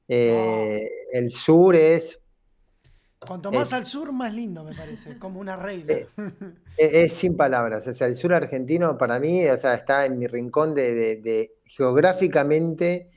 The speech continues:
Speaker 1: eh, paisajísticamente hablando, bestial. Yo, yo creo que no hay paisaje como los del sur argentino con esta diversidad.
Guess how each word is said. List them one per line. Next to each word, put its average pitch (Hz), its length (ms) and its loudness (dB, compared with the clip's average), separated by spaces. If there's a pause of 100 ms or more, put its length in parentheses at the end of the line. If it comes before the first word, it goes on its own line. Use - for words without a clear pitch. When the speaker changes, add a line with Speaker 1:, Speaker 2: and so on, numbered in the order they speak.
(440)
Speaker 1:
eh, 113 760 2
paisajísticamente 135 1040 0
hablando, 156 640 2 (400)
bestial. 113 640 -2
Yo, 151 240 0
yo 170 160 2
creo 156 180 6
que 131 100 0
no 143 220 2
hay 160 300 2
paisaje 135 580 0
como 120 260 -4
los 117 180 -4
del 113 160 -4
sur 143 180 -2
argentino 131 680 -2 (540)
con 120 180 0
esta 123 260 2
diversidad. 113 760 0